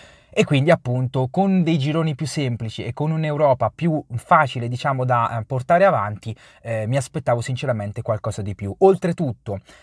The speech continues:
con questa pausa del covid hai avuto la possibilità di giocarti l'Europa League in maniera semplice. Poi sappiamo che le partite non sono semplici, per carità, non sto dicendo che la Roma doveva vincere dieci a zero col Siviglia, però tu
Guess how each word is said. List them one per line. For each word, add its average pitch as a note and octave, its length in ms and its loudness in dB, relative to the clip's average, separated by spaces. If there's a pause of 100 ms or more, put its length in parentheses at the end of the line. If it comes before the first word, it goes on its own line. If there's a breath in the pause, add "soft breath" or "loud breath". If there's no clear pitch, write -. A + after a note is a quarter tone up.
(140 loud breath)
con C3 140 -2
questa F#3 300 2
pausa F3 480 4
del D#3 280 -6
covid A2 560 0
hai C3 560 0
avuto F3 320 -2
la D#3+ 100 4
possibilità D#3 720 -2 (340 loud breath)
di B3 160 2
giocarti A3 440 0
l'Europa F3+ 320 2
League G3+ 240 -2
in D3+ 80 0
maniera E3 420 2
semplice. C#3 800 0 (680)
Poi C3+ 160 2
sappiamo A2 340 -4
che G2+ 100 -8
le G2 120 -6
partite G#2 320 -8
non G2+ 160 -6
sono F#2+ 180 -8
semplici, C3 420 -6
per A2 140 -6
carità, G#2+ 300 -4
non F#2+ 80 -6
sto A2+ 160 -4
dicendo G2+ 340 -4
che - 80 -8
la G2 80 -2
Roma G2+ 220 0
doveva G2+ 360 -2 (260 loud breath)
vincere A2+ 380 -4
dieci G#2 220 -4
a G2+ 80 -4
zero G#2 220 -2
col G2+ 160 -6
Siviglia, F#2+ 440 -6 (300 loud breath)
però G#3 220 6
tu F#3 200 -4